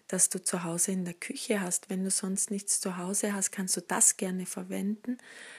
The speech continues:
denn ist nicht unbedingt das Meersalz notwendig. Salz hat eine sehr, sehr kraftvolle, heilsame Wirkung. Es gibt weißes Salz, aber auch schwarzes Salz. Das wird oftmals eingesetzt zum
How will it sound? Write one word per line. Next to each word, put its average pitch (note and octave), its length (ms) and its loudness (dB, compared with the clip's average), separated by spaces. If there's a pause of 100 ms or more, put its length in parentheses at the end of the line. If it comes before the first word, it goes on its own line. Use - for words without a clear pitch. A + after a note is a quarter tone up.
(220)
denn G3 160 4
ist G#3 400 4
nicht A#3 220 2
unbedingt F#3+ 480 0
das - 180 2
Meersalz D#3 680 0
notwendig. F3+ 720 -6 (320)
Salz G3+ 540 2
hat F#3+ 120 -2
eine F#3 380 -2 (140)
sehr, G#3 420 6
sehr F3 220 4
kraftvolle, E3+ 1000 -4
heilsame F3+ 680 0
Wirkung. A3 680 -4 (680)
Es - 140 -2
gibt - 320 -6
weißes F#3+ 480 6
Salz, F#3+ 320 0
aber F3 120 -4
auch - 100 -6
schwarzes - 720 0
Salz. G#3+ 480 -2
Das G3 200 -4
wird F#3+ 260 -8
oftmals F#3 680 -4 (560)
eingesetzt G3 960 4
zum F#3 260 0